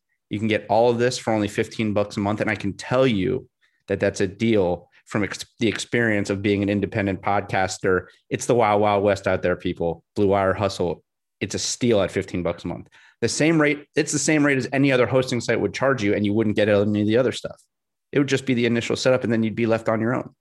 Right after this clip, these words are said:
So whether you're starting from scratch or have an existing show that you want to grow,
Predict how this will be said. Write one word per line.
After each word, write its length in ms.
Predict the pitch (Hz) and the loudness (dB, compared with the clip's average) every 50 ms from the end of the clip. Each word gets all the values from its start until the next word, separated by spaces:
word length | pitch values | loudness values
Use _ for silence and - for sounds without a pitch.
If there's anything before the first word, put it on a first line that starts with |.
| _ _ _ - - - - _ | _ _ _ -20 -20 -20 -14 _
So 160 | - 147 135 | 0 2 4
whether 240 | 131 147 147 143 143 | 4 6 4 4 4
you're 80 | 131 | 2
starting 320 | - - 151 135 139 139 135 | 2 2 2 2 2 0 0
from 160 | 139 131 120 | -2 -4 -4
scratch 400 | - - 135 127 127 127 - - | -2 0 2 2 2 2 2 0
or 60 | 110 | 0
have 160 | 117 113 113 | 0 0 0
an 80 | 117 110 | 0 -2
existing 480 | 95 - - 139 135 - - 135 127 | -4 0 0 0 0 0 0 -2 -2
show 180 | - - 127 123 | 0 2 2 4
that 160 | 120 113 110 | 4 4 2
you 80 | 110 113 | 2 0
want 160 | 113 113 110 | 0 0 0
to 80 | 107 98 | -2 -4
grow, 540 | 101 - 123 123 127 123 123 120 123 - | -2 0 2 2 4 4 4 2 0 -2